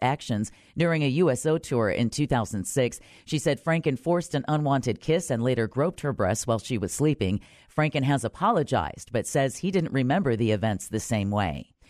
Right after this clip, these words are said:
Meanwhile, a Republican congresswoman says the recent wave of sexual harassment allegations against lawmakers shouldn't be politicized. Utah Representative Mia Love told Fox News Sunday it only, quote, "further victimizes people who have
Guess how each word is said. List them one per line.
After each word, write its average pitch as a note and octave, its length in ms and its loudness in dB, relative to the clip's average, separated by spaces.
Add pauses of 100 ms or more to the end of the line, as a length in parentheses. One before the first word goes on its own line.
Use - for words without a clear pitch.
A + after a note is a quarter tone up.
(240)
Meanwhile, F3+ 440 4
a D3 40 2
Republican F#3 560 0
congresswoman D3 680 0
says D3 200 0
the C#3+ 100 0
recent G3+ 340 0
wave B2+ 260 2
of G2 120 0
sexual B2 360 -2
harassment A#2 520 0
allegations A2+ 640 0
against A#2+ 320 0
lawmakers A2+ 640 0
shouldn't C#3 320 -2
be B2+ 140 -2
politicized. A2 800 -2 (320)
Utah G3 320 2
Representative B2+ 760 0
Mia C#3+ 260 2
Love A2+ 340 2
told A2+ 280 0
Fox D3 300 -2
News A#2+ 220 0
Sunday A2 480 2 (260)
it D#3 120 4
only, D#3 260 2
quote, F#3+ 340 -2
"further G3+ 380 2
victimizes B2+ 680 0
people B2 280 0
who C3 120 4
have B2 120 2